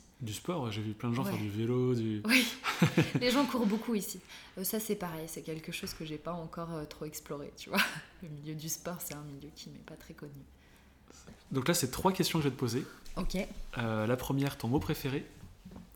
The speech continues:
Speaker 2: Mon mot préféré, c'est hippocampe.
Speaker 1: Si tu devais recommander trois artistes, quel que soit leur univers, là maintenant tout de suite, tu dirais qui ?
Speaker 2: Trois artistes, euh, je dirais une musicienne qui s'appelle, euh,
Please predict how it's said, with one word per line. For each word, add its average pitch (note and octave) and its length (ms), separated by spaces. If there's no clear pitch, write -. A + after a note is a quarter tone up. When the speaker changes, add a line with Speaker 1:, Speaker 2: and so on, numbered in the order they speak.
Speaker 2:
Mon F#3 120
mot G3+ 200
préféré, A#3+ 420
c'est - 240
hippocampe. A#3 560
Speaker 1:
Si - 160
tu C#3 160
devais E3 240
recommander C3+ 460
trois F3 280
artistes, - 640
quel D#3 180
que C#3+ 120
soit C#3 180
leur B2 160
univers, B2 560
là B2+ 140
maintenant B2 300
tout B2 100
de A#2 60
suite, D#3 200
tu - 160
dirais A2 240
qui ? D3 220
Speaker 2:
Trois A#3 340
artistes, - 840
euh, F#3+ 760
je F#3+ 160
dirais G3 880
une G3+ 180
musicienne G#3+ 640
qui - 100
s'appelle, F#3+ 440
euh, F3 220